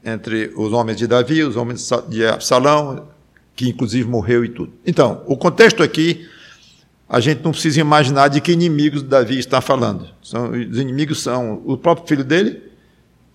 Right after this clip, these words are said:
e muitos súditos de Davi que se tornaram agora, é, pró-Absalão. Claro que nós vamos sempre estar pensando em termos de inimigos,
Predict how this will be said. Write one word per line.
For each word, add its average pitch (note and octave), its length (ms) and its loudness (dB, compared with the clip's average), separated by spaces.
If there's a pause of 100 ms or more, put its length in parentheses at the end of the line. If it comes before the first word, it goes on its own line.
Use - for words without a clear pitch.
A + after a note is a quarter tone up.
e F3+ 480 0
muitos E3+ 540 4
súditos E3 580 2
de D#3 120 -4
Davi D3+ 320 6
que - 80 -6
se - 160 -4
tornaram F#3 880 2 (340)
agora, C#3 720 0 (720)
é, - 120 -4
pró-Absalão. D3 1500 4 (2500)
Claro B2+ 260 6
que C#3+ 100 -4
nós D#3+ 140 4
vamos D#3 220 0 (960)
sempre E3 320 0
estar D#3+ 240 4
pensando D#3+ 560 0
em D3+ 40 -2
termos C#3 340 0
de B2+ 280 -4
inimigos, D#3 840 -2